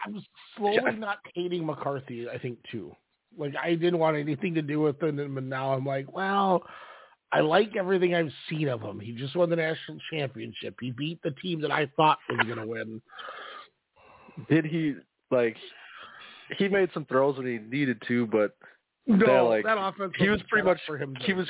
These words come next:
Speaker 2: carried by that the defense and their ability to
Speaker 1: Yeah,
Speaker 2: run the
Speaker 1: like
Speaker 2: ball.
Speaker 1: Corum. Yeah, like, he, the, the, and that's another reason I, I was, I, I was more impressed with him is, like, that offense is meant to be ran a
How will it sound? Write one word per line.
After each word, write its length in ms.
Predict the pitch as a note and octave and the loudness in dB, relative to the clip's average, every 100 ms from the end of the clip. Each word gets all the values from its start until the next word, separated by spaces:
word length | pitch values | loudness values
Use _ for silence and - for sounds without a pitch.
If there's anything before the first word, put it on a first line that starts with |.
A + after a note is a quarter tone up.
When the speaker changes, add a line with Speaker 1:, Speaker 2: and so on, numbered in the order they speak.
| - | -2
Speaker 2:
carried 360 | F3+ E3+ E3 D3+ | 2 4 4 4
by 180 | D3 C#3+ | 2 2
that 320 | C3 B2+ G2 _ _ | 0 -2 -6 _ _
the 120 | D3 | 0
defense 520 | C3 D3+ D#3 D#3+ C#3+ - | 2 -2 2 4 4 2
and 380 | C3+ A#2+ A2 G#2+ | 0 0 -6 4
their 260 | B2+ B2 | 6 6
ability 420 | B2 B2+ B2+ B2+ A#2 | 4 4 4 4 4
to 80 | |
Speaker 1:
Yeah, 40 | A2 | 4
Speaker 2:
run 220 | G#2+ A2+ | 4 2
the 80 | A2 | 0
Speaker 1:
like 80 | G2+ | 4
Speaker 2:
ball. 360 | G#2 G#2 G#2 | 6 6 4
Speaker 1:
Corum. 160 | C#3 C3+ - - - - F#3 | 0 -14 -14 -16 -16 -14 -6
Yeah, 160 | E3 D3+ | -2 2
like, 200 | F3+ - - - | 0 0 -12 -4
he, 140 | F3 C#4+ A#3+ | -2 0 0
the, 260 | A3+ C4 G#3+ - | 0 0 -2 -12
the, 120 | A3+ B3 | -12 0
and 180 | C4 | 4
that's 220 | A#3 D4+ - | 6 4 2
another 220 | A#3 A3+ | 2 2
reason 280 | A3 G3 F#3 | 0 0 2
I, 60 | |
I 160 | F3 D#3+ | 2 0
was, 120 | D#3 D#3+ | -2 -4
I, 200 | D#3+ D#3+ - | -6 -8 -8
I 100 | D#3+ | -8
was 180 | D#3+ D3 | -6 -8
more 220 | D3+ E3 D#3 | -2 0 0
impressed 400 | C3 E3 D#3+ E3 | -2 -2 -2 -4
with 80 | D3 | -8
him 120 | C3+ | -8
is, 60 | B2+ | -6
like, 200 | D3 C#3 - - - - | -6 -6 -12 -18 -20 0
that 180 | F3 G3 F#3+ | 2 4 2
offense 420 | F#3 F#3+ F#3+ E3 | 0 0 -4 -6
is 140 | E3+ C3+ | -12 -10
meant 280 | D3 D#3+ F3 | -6 -6 -6
to 60 | D#3+ | -6
be 120 | D3+ | -4
ran 260 | C#3 C#3+ | -4 -6
a 80 | D3+ | -8